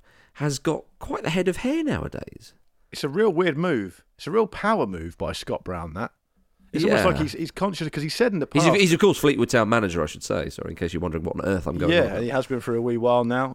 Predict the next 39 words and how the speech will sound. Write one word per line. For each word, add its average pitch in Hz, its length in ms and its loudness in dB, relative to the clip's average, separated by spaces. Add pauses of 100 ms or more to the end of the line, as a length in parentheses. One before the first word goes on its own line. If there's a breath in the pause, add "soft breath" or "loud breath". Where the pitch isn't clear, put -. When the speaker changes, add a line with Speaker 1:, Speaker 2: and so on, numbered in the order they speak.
Speaker 2:
And, 113 240 -2
Speaker 1:
Mm. 113 140 2
Speaker 2:
um, 110 240 -4 (180)
they, 110 140 -2
you 127 80 -2
know, 101 100 -4
they're, 110 320 -2
I 117 40 -2
mean, 110 100 -4
Fleetwood - 320 -6
Town, 120 320 -2
statistically, - 800 -6
I - 60 -4
suppose, 120 420 -2
are 120 60 -2
enjoying 117 420 -2
some 123 240 -2
of 120 40 -2
the 123 60 -2
best 117 240 -4
years 123 320 -2
of, 120 180 -8 (680)
you 120 120 -4
know, 101 40 0
of 95 80 -6
their, 120 220 0
of 104 160 -6
their, 127 160 0
in 123 140 -4
their 120 100 -2
history. 151 260 -4
I - 20 0
mean, 104 120 -4
they've 127 120 -2
not 127 160 -4
really 120 180 -4
been 117 120 -6
a 110 60 -4
tra-, 113 120 -10